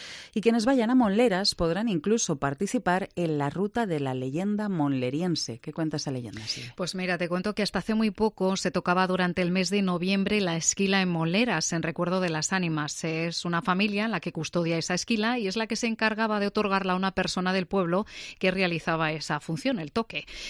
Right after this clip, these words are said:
Speaker 2: Mañana, vísperas de Todos los Santos, a partir de las diez de la noche, se volverá a tocar la esquila en la localidad dentro de esa ruta teatralizada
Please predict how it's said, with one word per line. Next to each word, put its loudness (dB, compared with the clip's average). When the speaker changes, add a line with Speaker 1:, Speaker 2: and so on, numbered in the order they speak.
Speaker 2:
Mañana, 4
vísperas 0
de 2
Todos 0
los 0
Santos, 2
a 0
partir -2
de 0
las 0
diez -2
de 0
la 0
noche, -2
se 0
volverá 0
a 0
tocar -2
la 0
esquila 0
en -2
la 0
localidad 0
dentro -2
de 0
esa -2
ruta 0
teatralizada 0